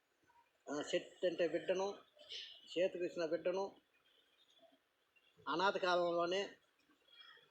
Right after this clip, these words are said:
అనుమానితులతో మృతితో చనిపోవటం చూసి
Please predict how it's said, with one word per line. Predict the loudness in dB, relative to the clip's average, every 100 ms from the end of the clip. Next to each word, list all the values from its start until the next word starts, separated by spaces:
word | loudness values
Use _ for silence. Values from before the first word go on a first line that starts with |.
| _ -20 -20 -20 -12 -8 -6 -4
అనుమానితులతో | -2 2 6 6 4 0 -4 0 2 2 0 -12 -20 _ _ -12
మృతితో | -4 -2 0 2 2 0 -12 -20 _ _ -20 -20 -20 -20 _ -18 -16 -14 -16 -14 -18 -20 _ _ -6 -2
చనిపోవటం | 2 4 4 2 0
చూసి | 0 0 0 -2